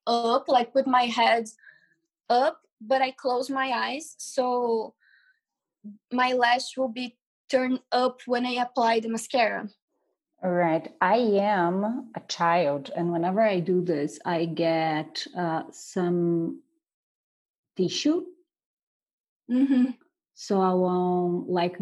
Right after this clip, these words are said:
Speaker 2: get it, I won't touch the eyelid.
Speaker 1: Oh, yes, yes. If you have eyelids that are close to the lashes, it's better to do that. 'Cause you'll definitely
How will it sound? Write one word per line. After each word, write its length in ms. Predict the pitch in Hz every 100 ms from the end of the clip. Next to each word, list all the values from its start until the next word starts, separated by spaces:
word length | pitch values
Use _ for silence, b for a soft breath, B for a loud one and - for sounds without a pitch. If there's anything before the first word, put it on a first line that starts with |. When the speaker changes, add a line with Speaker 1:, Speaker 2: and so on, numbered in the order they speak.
| 170
Speaker 2:
get 280 | 175 170
it, 220 | 170 170 180 175 - -
I 80 | 175
won't 280 | 185 196 208
touch 520 | 190 190 - - - 202
the 880 | 175 190 185 180 180 175 180 175 - _ _ _ _ _ _ _ _ _ -
eyelid. 540 | 165 180 208 285 285 269 - _ _ _ _ _ _ -
Speaker 1:
Oh, 220 | 269 285
yes, 360 | 285 240 202 -
yes. 380 | 240 226 226 -
If 180 | 254 269
you 80 | 311
have 300 | 294 269 - _ -
eyelids 520 | 247 262 254 233 -
that 140 | 247
are 140 | 240 233
close 540 | - 262 240 240 262
to 120 | - 240
the 100 | 233
lashes, 420 | 220 226 254 233
it's 80 | 240
better 260 | 240 240
to 140 | 240 220
do 160 | 226 220
that. 280 | 208 180 - _ _ _ _ _ _ _ _ _ _ _ -
'Cause 240 | 233 226
you'll 220 | 240 233
definitely 880 | 214 233 220 269 247 247 247 233 311